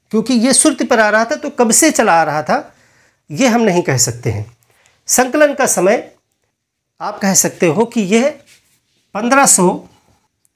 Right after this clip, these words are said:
बीसी से एक हज़ार बीसी के मध्य हुआ इसका संकलन। अब ऐसा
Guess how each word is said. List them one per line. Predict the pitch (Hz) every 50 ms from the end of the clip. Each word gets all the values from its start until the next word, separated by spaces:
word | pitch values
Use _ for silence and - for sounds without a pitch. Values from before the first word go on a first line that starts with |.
| _ _ _ -
बीसी | 117 180 233 - - - 277 262
से | - - 185 180 208 - - - _ _ _ _ _ _ _ _
एक | - 208 262 262 262 -
हज़ार | - 165 139 147 139 147 165 202 285 - _ _ _ - 123
बीसी | 110 156 233 - - - 226 233 262 262 262 - _ _ _ _ _ _ _ _ _ _ _ -
के | 196 202
मध्य | 175 185 202 180 175 185 226
हुआ | - - 139 135 156 143
इसका | 131 120 - - - 147 185 - - - _ _ _ _ _ _ _ _ -
संकलन। | - - 160 135 123 131 117 113 117 - - - - _ _ _ _ _ _ _ _ _ _ _ _ _ _ _ _ _ - - - - - _ _ _ _ _ _ _ _ _ _ _ _ _ _ _ _ _ -
अब | - 247 285
ऐसा | 285 - - 311